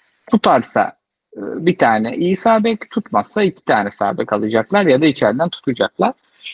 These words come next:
E, oyuncuyla ilgili ben biraz yorumların yanlış yapıldığını gördüm. Yani sanki koşamayan falan bir adammış gibi anlatıyorlar.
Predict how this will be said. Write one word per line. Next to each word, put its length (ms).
E, 240
oyuncuyla 640
ilgili 400
ben 220
biraz 260
yorumların 420
yanlış 440
yapıldığını 440
gördüm. 360
Yani 220
sanki 340
koşamayan 580
falan 360
bir 100
adammış 400
gibi 200
anlatıyorlar. 640